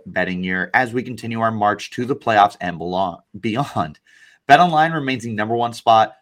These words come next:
for all the best sports wagering action in twenty twenty-two. New year and new updated desktop and mobile website to sign up today and receive your fifty percent welcome bonus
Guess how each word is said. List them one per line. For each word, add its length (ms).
for 280
all 240
the 100
best 320
sports 320
wagering 360
action 380
in 80
twenty 280
twenty-two. 600
New 160
year 420
and 220
new 180
updated 400
desktop 520
and 200
mobile 280
website 460
to 60
sign 260
up 120
today 320
and 120
receive 280
your 100
fifty 340
percent 360
welcome 320
bonus 280